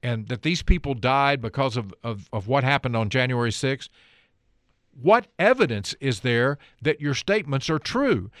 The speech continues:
You can't just go say things and expect everybody to go, "Oh, you're a journalist. Oh, you're a politician. Oh, you're a government official.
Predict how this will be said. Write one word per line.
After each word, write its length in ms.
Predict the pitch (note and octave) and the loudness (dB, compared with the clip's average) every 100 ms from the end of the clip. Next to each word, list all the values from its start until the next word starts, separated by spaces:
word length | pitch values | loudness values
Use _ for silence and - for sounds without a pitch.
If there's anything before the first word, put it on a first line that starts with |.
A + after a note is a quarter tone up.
| - | -14
You 140 | - E3+ | -4 -4
can't 360 | - G#3+ B3+ | 0 -2 -2
just 200 | E3 F3 | -2 -6
go 320 | - D#3 D#3 - _ _ | 0 2 2 -4 _ _
say 440 | - - A3+ C4 | -8 0 4 4
things 760 | - D3+ A2 G#2+ D3+ D#3 - - _ _ _ _ _ _ _ - | 2 0 0 -4 -6 -8 -10 -14 _ _ _ _ _ _ _ -2
and 120 | D#3 | 0
expect 440 | D#3+ - G#3 G3+ | 0 2 0 2
everybody 440 | F#3 F3 D#3 D#3 D3 | 0 2 2 2 2
to 80 | C3 | 2
go, 280 | C#3+ C#3 - | 2 2 2
"Oh, 240 | E3+ F#3+ | 4 4
you're 260 | E3 E3+ G3+ | 4 2 2
a 60 | C3+ | 2
journalist. 600 | D#3 G3+ C3+ F2 F#2 - - _ - | 2 0 0 -4 -12 -16 -20 _ 4
Oh, 220 | F#3 F3 | 6 6
you're 220 | D#3 G3+ | 4 2
a 60 | C#3+ | 0
politician. 800 | E3 F3+ C#3+ - G#3 - - - - _ | 2 2 2 2 2 2 -8 -14 -20 _
Oh, 160 | F3+ F#3+ | 4 6
you're 240 | E3+ A3 | 4 2
a 80 | C#3+ | 2
government 480 | F3 F#3 D#3+ C3 B2+ | 2 4 4 4 2
official. 460 | A#2 A3+ G#3 F#2+ | 2 2 2 -4